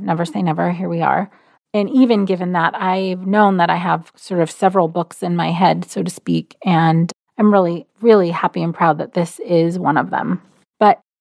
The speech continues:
given all of that, even though this is something that I wanted to do and was happy to do,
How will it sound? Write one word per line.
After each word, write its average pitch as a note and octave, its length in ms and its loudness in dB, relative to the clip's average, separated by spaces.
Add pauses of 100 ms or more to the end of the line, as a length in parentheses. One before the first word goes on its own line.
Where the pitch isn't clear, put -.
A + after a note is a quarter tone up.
given C4+ 300 0
all G#3 260 2
of A#3 140 -4
that, E3+ 320 -2
even G3+ 240 2
though G3+ 100 4
this F#3+ 220 -6
is G3 100 -4
something F#3 420 -2
that D#3+ 220 2
I D#3+ 220 -4 (260)
wanted A3 480 2
to A#3 100 -6
do G#3 440 2
and F3 180 0
was F3 180 -6
happy G#3+ 420 -2
to - 180 -12
do, D#3+ 500 0